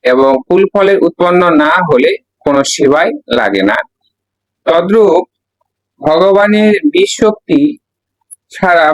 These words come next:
মায়া শক্তি থেকে সৃষ্টি সম্ভব হয় না। অর্থাৎ এখানে বলতে চাইছে, যদি হচ্ছে ভ-, ঈশ্বরের মায়া শক্তি থাকা সত্ত্বেও যদি বীজ শক্তি যদি না থাকে,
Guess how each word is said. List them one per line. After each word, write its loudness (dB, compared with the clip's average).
মায়া 0
শক্তি 0
থেকে 2
সৃষ্টি -2
সম্ভব 0
হয় 0
না। -8
অর্থাৎ 0
এখানে -2
বলতে 0
চাইছে, 0
যদি 2
হচ্ছে 2
ভ-, -2
ঈশ্বরের 2
মায়া 0
শক্তি 0
থাকা -2
সত্ত্বেও 0
যদি 0
বীজ -2
শক্তি 0
যদি 0
না 4
থাকে, -4